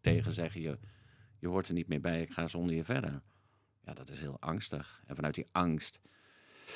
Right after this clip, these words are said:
eh, vanuit die angst heb ik ook weerstand, eh, laten zien. Ik heb hele brieven geschreven waar,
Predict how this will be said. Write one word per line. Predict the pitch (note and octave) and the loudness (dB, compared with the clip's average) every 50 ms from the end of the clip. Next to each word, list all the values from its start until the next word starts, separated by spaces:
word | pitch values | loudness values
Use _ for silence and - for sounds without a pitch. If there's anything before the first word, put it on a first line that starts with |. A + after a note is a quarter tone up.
| - - - - _ _ _ _ - - - | -10 -12 -14 -16 _ _ _ _ -20 -20 -14
eh, | - - D2 C#2+ D#2+ E2 D#2 C#2 C#2 B1+ B1+ - - - _ - - - - | -12 -10 -8 -8 -8 -8 -8 -8 -10 -10 -10 -12 -14 -16 _ -20 -20 -16 -14
vanuit | - - - D#2 D#2+ | -12 -8 -8 -8 -8
die | - - - | -8 -10 -10
angst | - D#2+ E2+ - - | -10 -10 -8 -8 -8
heb | E2 D2+ | -8 -8
ik | D#2+ - - | -8 -4 -2
ook | E2+ G2 - | -2 -2 -2
weerstand, | G2 F2 F#2 F#2+ F2+ F2+ F2 E2+ - - E2 D#2+ D#2 D2+ D#2+ - | -2 -2 0 2 2 2 2 0 -2 -2 -2 -2 0 -2 -4 -4
eh, | - - E2 D#2+ D#2 D#2 | -8 -8 -8 -8 -6 -6
laten | D2 D2+ D2 D2 C#2+ - - | -6 -6 -8 -8 -8 -10 -10
zien. | - D2+ C#2+ C#2 C#2 C#2+ D2 D#2+ - _ _ _ _ | -8 -6 -6 -6 -6 -8 -10 -14 -20 _ _ _ _
Ik | _ | _
heb | _ - | _ -12
hele | - D2+ D2+ D2+ - | -10 -8 -8 -8 -8
brieven | - - - D2+ E2+ F#2 F#2 F#2+ | -8 -6 -4 -4 -2 -2 -4 -6
geschreven | - F2+ - - - D#2 D2+ D2+ D2 C#2+ D2+ D2 C#2 | -6 -8 -8 -6 -4 -2 -2 -2 -2 -2 -4 -6 -6
waar, | C#2+ C#2 C2+ C2 | -6 -8 -8 -10